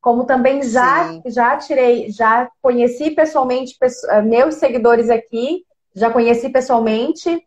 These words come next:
Speaker 1: pessoas do Pará, já conheci uma consultora de moda lá do
Speaker 2: Ah,
Speaker 1: Pará,
Speaker 2: legal.
Speaker 1: quando eu fui no Pará a gente se encontrou. É, um aqui da Isara, que é super o meu seguidor e é amigo comum de uma amiga minha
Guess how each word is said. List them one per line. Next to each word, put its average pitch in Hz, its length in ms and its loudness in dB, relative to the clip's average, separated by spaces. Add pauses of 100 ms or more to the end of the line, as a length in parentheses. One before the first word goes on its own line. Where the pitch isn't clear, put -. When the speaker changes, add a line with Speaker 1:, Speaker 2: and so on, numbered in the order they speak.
(480)
Speaker 1:
pessoas 254 320 2
do 254 120 -2
Pará, 247 420 2
já 277 120 -4
conheci 240 340 -4
uma 240 240 -2
consultora 240 480 0
de 226 100 -2
moda 226 300 2
lá 226 160 2
do 247 100 -6
Speaker 2:
Ah, 294 80 -6
Speaker 1:
Pará, 226 180 0
Speaker 2:
legal. 196 200 0
Speaker 1:
quando 240 120 -4
eu - 60 -20
fui 254 100 -10
no 240 120 -8
Pará 226 320 2
a 226 60 0
gente 240 240 -4
se 269 100 -16
encontrou. 240 680 -2 (680)
É, 220 360 4
um 277 100 2
aqui 285 180 0
da 285 120 2
Isara, 277 560 0
que 277 60 -4
é 254 40 -4
super 240 320 -4
o 226 40 0
meu 226 120 -2
seguidor 220 560 0
e 220 300 -2
é 208 160 2
amigo 214 360 -2
comum 220 360 -2
de 214 80 -2
uma 208 120 0
amiga 208 240 -2
minha 220 380 -6